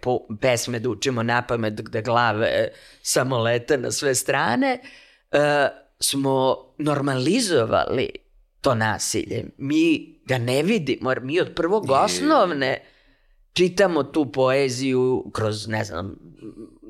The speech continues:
Speaker 1: nastavu maternjeg jezika ili čak, e, muzičkog, jel, pesme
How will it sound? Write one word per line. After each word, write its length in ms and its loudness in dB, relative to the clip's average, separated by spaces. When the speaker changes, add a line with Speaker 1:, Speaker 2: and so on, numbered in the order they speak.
Speaker 1:
nastavu 500 -2
maternjeg 640 -2
jezika 800 0
ili 200 -6
čak, 320 -10
e, 40 -10
muzičkog, 880 -2
jel, 260 -6
pesme 560 -4